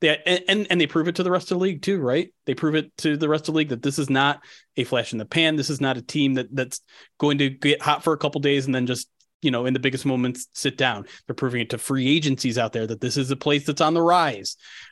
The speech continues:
Um, it's just, it, it's a prove it game all around. And listen, I, I, I do think that Dan Campbell said something important in the press conference in that you have to start over. There's no guarantee that you pick up where you left off. You, you,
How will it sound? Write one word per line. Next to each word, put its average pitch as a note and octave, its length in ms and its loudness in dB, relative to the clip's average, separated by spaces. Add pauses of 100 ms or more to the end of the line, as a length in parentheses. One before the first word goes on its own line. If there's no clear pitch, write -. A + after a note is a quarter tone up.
Um, B2+ 260 0
it's D3 160 -2
just, F#3 200 2
it, F3+ 160 2
it's D3+ 100 -2
a D#3+ 60 0
prove G#3+ 260 -2
it A3 100 -6
game F#3 320 0
all E3 440 2
around. C#3 560 2 (100)
And B2+ 360 0 (280)
listen, C3 400 -2 (480)
I, D#3 180 2
I, D#3+ 240 2
I D#3+ 40 4
do F#3 640 -2
think E3+ 300 0 (920)
that C#3+ 160 0
Dan C#3+ 180 4
Campbell C#3+ 220 0
said C#3+ 160 -4
something C#3 240 0
important C3 420 0
in C3 60 0
the C3+ 80 0
press C3 220 -2
conference B2+ 540 -4
in C3+ 140 0
that B2 240 0 (360)
you B2+ 100 -2
have C#3+ 100 -2
to D#3 80 -6
start C3+ 220 2
over. C3 260 -2 (480)
There's C3+ 160 -2
no D3 160 2
guarantee C#3+ 640 0
that B2+ 160 -4
you C3 80 -6
pick D3 200 -2
up C#3 140 -6
where C3+ 80 0
you B2 140 -2
left A#2+ 240 -2
off. A#2 400 -4 (500)
You, C3+ 140 -4
you, C3+ 320 -10